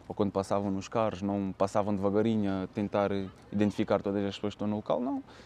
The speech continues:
Uma situação, eh, é uma, era uma relação, diria, normal. A polícia está ali, não há um, nenhum problema, logo a polícia está tranquila. Aqui mesmo, se não houver nenhum problema, a polícia já chega de uma maneira desconfiada.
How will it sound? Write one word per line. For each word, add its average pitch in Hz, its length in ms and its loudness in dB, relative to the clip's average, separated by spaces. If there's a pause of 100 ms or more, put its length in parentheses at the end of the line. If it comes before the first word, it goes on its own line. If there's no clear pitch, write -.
(160)
Uma 160 100 2
situação, 202 640 4 (200)
eh, 156 380 4 (180)
é 151 80 8
uma, 165 240 8
era 160 160 8
uma 165 200 6
relação, 151 440 6
diria, 156 400 6
normal. 127 480 2 (500)
A - 60 -4
polícia 113 300 -4
está 120 160 4
ali, 135 180 4
não 123 160 6
há 123 60 10
um, 120 120 8
nenhum 143 240 8
problema, 147 440 2
logo 143 240 4
a 135 40 2
polícia 143 280 -4
está 139 480 0
tranquila. 113 500 0 (480)
Aqui 135 260 6
mesmo, 120 320 6
se - 100 -6
não 127 80 4
houver 120 160 2
nenhum 123 140 2
problema, 131 360 -4
a - 20 -8
polícia 139 320 -4
já 131 120 -4
chega 131 280 -4
de 127 60 -4
uma 135 100 0
maneira 139 360 0
desconfiada. 135 500 -4